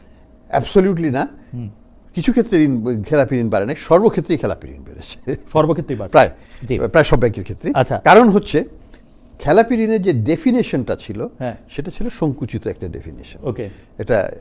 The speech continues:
Speaker 1: মানে ম্যানেজড একটা ডেফিনেশন।
Speaker 2: আচ্ছা।
Speaker 1: আমরা সেখান থেকে ইন্টারন্যাশনাল স্ট্যান্ডার্ডে চলে যাচ্ছি।
Speaker 2: আচ্ছা।
Speaker 1: আমরা কতদিনে খেলাপি হবে? একশো আশি দিনে?
Speaker 2: নাকি?
Speaker 1: নাকি তিন মাসে?
Speaker 2: তিন মাসে।
Speaker 1: না এক মাসে?
Speaker 2: আচ্ছা।
Speaker 1: সেই ডেফিনেশনগুলো আমরা গ্লোবাল
Speaker 2: হুম।
Speaker 1: স্ট্যান্ডার্ডের সাথে আমরা নিয়ে আসতেছি।
Speaker 2: হুম।
Speaker 1: তো সেই কারণে আমাদের এটা দ্রুত বাড়বে আগামীতে।
Speaker 2: হুম।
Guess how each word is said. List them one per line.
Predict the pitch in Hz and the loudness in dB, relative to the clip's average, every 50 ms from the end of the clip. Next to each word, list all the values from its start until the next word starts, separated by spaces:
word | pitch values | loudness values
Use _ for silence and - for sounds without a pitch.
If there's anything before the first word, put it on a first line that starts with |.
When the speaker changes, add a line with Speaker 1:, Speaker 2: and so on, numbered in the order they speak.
| - 123 123 | -16 -12 -8
Speaker 1:
মানে | 117 123 123 | -6 -4 0
ম্যানেজড | 127 135 143 160 156 - - | 2 4 4 4 6 6 6
একটা | - - 113 | 6 6 4
ডেফিনেশন। | 92 92 95 95 82 - - - - - | -2 -8 -8 -12 -14 -16 -16 -18 -14 -12
Speaker 2:
আচ্ছা। | 117 - - 107 - | -12 -12 -10 -8 -4
Speaker 1:
আমরা | 147 170 196 | -2 -2 -2
সেখান | - 202 175 196 196 | -2 -2 -2 -2 -2
থেকে | - 269 277 | -2 -2 -2
ইন্টারন্যাশনাল | 254 240 - 123 113 104 117 107 | -2 -2 -4 -6 -8 -6 -8 -10
স্ট্যান্ডার্ডে | - - 117 95 90 87 82 90 | -8 -6 -8 -6 -6 -8 -10 -10
চলে | - 123 90 69 | -8 -8 -8 -8
যাচ্ছি। | 65 65 - - - - - - | -10 -18 -18 -20 -20 -20 -18 -14
Speaker 2:
আচ্ছা। | - 120 - - 104 - - - | -12 -12 -12 -12 -14 -14 -10 -8
Speaker 1:
আমরা | 110 113 123 143 143 151 - - - - - _ - - - - - - | -4 0 2 2 2 2 -2 -12 -20 -20 -20 _ -20 -20 -20 -20 -6 0
কতদিনে | - 170 170 208 180 208 220 196 | 0 2 2 2 4 4 4 4
খেলাপি | - 185 175 160 143 - 135 | 6 6 6 6 6 4 2
হবে? | 123 101 110 | 2 2 0
একশো | 117 120 - - 175 | -2 -2 0 2 2
আশি | 143 - 180 | 2 2 0
দিনে? | 170 202 226 254 190 - - - | -2 -2 -2 -4 -4 -6 -10 -10
Speaker 2:
নাকি? | 160 131 123 110 - 127 120 113 110 104 - 117 | -8 -8 -8 -8 -8 -8 -10 -10 -10 -12 -8 -4
Speaker 1:
নাকি | 117 135 139 - 170 160 165 156 127 - | -4 -2 0 2 2 2 2 2 0 -2
তিন | - 185 175 175 | -2 0 2 4
মাসে? | 170 165 - - - 165 - | 4 8 10 10 10 10 6
Speaker 2:
তিন | - - 139 120 | 2 -4 -8 -8
মাসে। | 120 117 - - | -8 -8 -6 0
Speaker 1:
না | 135 151 160 | 4 4 4
এক | 147 - - | 4 4 2
মাসে? | 135 120 - - - - - - - | 2 6 10 10 10 10 8 4 -2
Speaker 2:
আচ্ছা। | - 104 - 107 98 | -10 -8 -8 0 6
Speaker 1:
সেই | - - 185 | 8 8 8
ডেফিনেশনগুলো | 160 175 165 - 185 175 165 - 214 202 233 240 | 8 6 2 2 0 -2 -2 -2 -2 0 2 2
আমরা | 208 170 165 | 0 0 -2
গ্লোবাল | 123 127 113 131 165 175 185 170 | -4 0 4 4 6 6 6 6
Speaker 2:
হুম। | 143 | 4
Speaker 1:
স্ট্যান্ডার্ডের | 104 - - 147 139 143 139 139 135 | 2 0 0 2 2 2 0 -2 -2
সাথে | - - - | 0 0 0
আমরা | 160 131 113 | 0 0 -2
নিয়ে | 110 107 95 85 | -2 -4 -6 -8
আসতেছি। | 80 - - - - - - 127 | -10 -10 -10 -10 -10 -10 -10 -10
Speaker 2:
হুম। | 120 113 104 107 - - - - | -10 -10 -12 -14 -18 -20 -20 -8
Speaker 1:
তো | - | 0
সেই | - - 160 | 4 4 4
কারণে | - 180 165 175 196 220 | 6 4 2 2 4 2
আমাদের | 190 156 147 139 143 | 2 2 2 0 0
এটা | 127 147 | 0 -2
দ্রুত | 127 110 113 120 113 123 | -4 -4 -4 -6 -6 -6
বাড়বে | 95 92 78 73 - - | -6 -6 -8 -12 -18 -20
আগামীতে। | - - - 65 - 113 113 101 | -20 -20 -18 -14 -12 -10 -10 -10
Speaker 2:
হুম। | - | -12